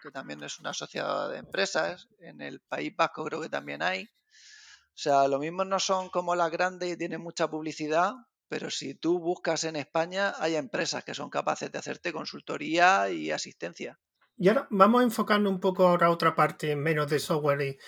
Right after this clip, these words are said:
Speaker 2: y quiero enfoca-, enfocarme más en el hardware. Por ejemplo, Iván, em, claro, evidentemente todas las migraciones te requieren un proceso de migración de software, pero también requiere, pues, a lo mejor algunas veces algún tipo de hardware.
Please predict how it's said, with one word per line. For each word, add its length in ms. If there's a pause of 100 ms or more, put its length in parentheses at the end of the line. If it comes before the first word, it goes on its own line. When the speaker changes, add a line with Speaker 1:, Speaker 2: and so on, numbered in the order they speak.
(300)
Speaker 2:
y 60
quiero 200
enfoca-, 460
enfocarme 560
más 220
en 80
el 100
hardware. 580
Por 140
ejemplo, 260
Iván, 280 (380)
em, 500 (280)
claro, 240
evidentemente 520
todas 200
las 80
migraciones 640
te 100
requieren 420
un 120
proceso 520
de 80
migración 640 (340)
de 140
software, 460
pero 200
también 400
requiere, 380
pues, 200
a 20
lo 120
mejor 260
algunas 380
veces 180
algún 300
tipo 340
de 120
hardware. 440